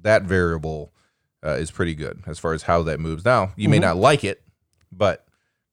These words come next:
Speaker 1: I would say that
Speaker 2: Right.
Speaker 1: that really does mix up the game.
Speaker 2: Yeah. Uh, I would say the v-, its variability is, is average. I wouldn't, I wouldn't say it's above average, but I wouldn't say it's, uh, for sure not below average.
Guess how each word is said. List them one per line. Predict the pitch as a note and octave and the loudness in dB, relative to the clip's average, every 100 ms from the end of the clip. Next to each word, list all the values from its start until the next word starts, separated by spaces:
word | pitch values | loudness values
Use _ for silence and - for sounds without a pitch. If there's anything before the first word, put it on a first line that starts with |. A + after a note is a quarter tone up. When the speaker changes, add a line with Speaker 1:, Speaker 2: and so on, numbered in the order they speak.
| - | -4
Speaker 1:
I | |
would | F#2 | -4
say | F#2+ F2+ | 0 0
that | E2+ | 4
Speaker 2:
Right. | D#3+ C#3+ D#3 | 4 4 2
Speaker 1:
that | G2+ - | -8 -12
really | B2 D3 B2+ | 0 2 4
does | A2+ G#2 | 4 4
mix | G#2 - | 2 0
up | - | -4
the | |
game. | - - - - | -6 -14 -8 2
Speaker 2:
Yeah. | F3 D3 - _ _ _ _ _ | 2 2 -4 _ _ _ _ _
Uh, | C4+ B3+ B3+ A#3 _ _ _ _ _ - | -10 -10 -10 -12 _ _ _ _ _ 0
I | D4 | 4
would | F#4 F#4+ | 6 4
say | - B3 A3 | 4 4 6
the | F#3 | 4
v-, | F3+ | 2
its | F3+ D#3+ | 0 0
variability | E3+ G3 F3 F3 D#3 | 4 6 6 6 4
is, | C#3+ | 2
is | F3 D3+ | 2 2
average. | F3 C#3 A2+ G#2 | 4 2 2 -4
I | D3 | 2
wouldn't, | F3 A3+ A#3 A3+ | 6 6 4 2
I | F3+ | 4
wouldn't | G#3+ A#3+ G#3+ | 6 6 4
say | A3 G3 | 6 6
it's | E3+ D3+ | 4 0
above | A2 F3+ A#3+ | 4 4 6
average, | A#3+ A3+ A3+ E3 | 6 6 4 4
but | F3 | 6
I | D#3+ | 6
wouldn't | D#3+ F#3 F3+ E3 | 6 4 4 0
say | - E3 | 2 2
it's, | D3+ | 2
uh, | E3 D#3 | -2 -8
for | C3 D3+ | -2 -2
sure | C#3 G3+ | 2 4
not | E3+ D3 | 4 4
below | C#3 D3 C#3+ | 6 6 8
average. | C3 C3+ | 6 2